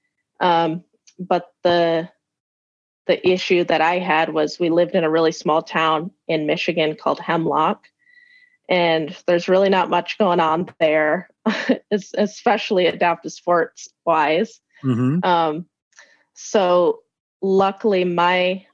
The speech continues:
Speaker 1: mom met someone that happened to know about a wheelchair basketball team
Speaker 2: Hmm.
Speaker 1: that was playing i-,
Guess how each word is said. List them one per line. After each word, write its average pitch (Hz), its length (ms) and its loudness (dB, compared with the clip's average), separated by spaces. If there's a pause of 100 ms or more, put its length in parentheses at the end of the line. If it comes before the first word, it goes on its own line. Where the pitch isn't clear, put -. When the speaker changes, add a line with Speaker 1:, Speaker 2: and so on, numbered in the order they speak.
Speaker 1:
mom 175 720 0 (320)
met 175 300 0
someone 160 460 -2
that 151 160 0
happened 180 400 -4
to 180 100 -8
know 160 180 2
about 151 460 0
a 170 80 -2
wheelchair 156 380 -2
basketball 160 600 -2
team 156 420 -2 (440)
Speaker 2:
Hmm. 180 60 -4
Speaker 1:
that 151 180 2
was 156 180 0
playing 156 460 0
i-, - 100 -4